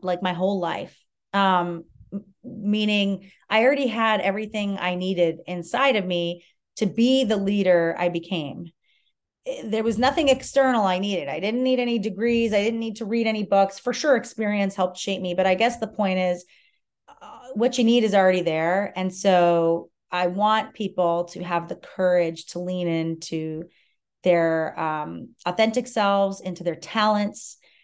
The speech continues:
and put it out there because you already are extraordinary in some way. Um, and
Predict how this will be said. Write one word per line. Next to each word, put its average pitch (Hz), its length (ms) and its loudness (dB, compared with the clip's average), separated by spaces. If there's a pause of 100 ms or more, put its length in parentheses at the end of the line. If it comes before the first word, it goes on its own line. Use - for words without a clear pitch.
(180)
and 170 180 -6
put - 180 4
it 233 80 6
out 202 220 4
there 160 220 0
because 165 640 -2 (460)
you 196 160 0
already 208 360 2
are 180 500 0 (180)
extraordinary 196 680 2
in 170 120 -4
some 185 340 -2
way. 175 420 -2 (480)
Um, 170 720 2
and 175 260 -2